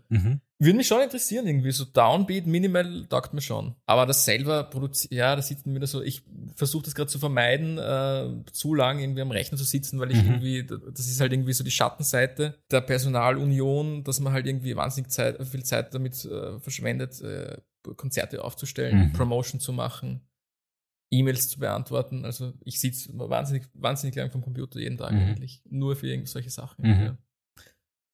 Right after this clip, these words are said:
Speaker 2: Also genau, und wenn man dann so produzieren anfängt, erstens, man muss sich die Programme auschecken.
Speaker 1: Mhm.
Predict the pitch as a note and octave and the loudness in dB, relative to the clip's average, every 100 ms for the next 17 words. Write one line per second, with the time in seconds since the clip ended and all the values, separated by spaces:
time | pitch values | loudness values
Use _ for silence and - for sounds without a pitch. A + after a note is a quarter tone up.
0 | _ A#2+ A2+ A2 A#2 B2 B2 B2+ B2+ B2+ | _ 0 2 0 0 4 6 6 4 2
1 | C3 B2+ C3+ B2 A#2+ A#2+ A#2+ C3+ B2+ - | 4 2 2 0 -2 -6 -8 -4 -4 -2
2 | C3+ C3 B2+ B2+ B2+ B2+ - - - A#2+ | 0 0 0 -2 -4 -4 -10 -10 -2 -2
3 | B2 B2 B2 A#2 A#2 A#2 - A2 A2+ - | 0 0 0 -2 -6 -8 -8 -6 -6 -6
4 | - G2 G2+ A2+ B2+ | 0 0 0 -4 -10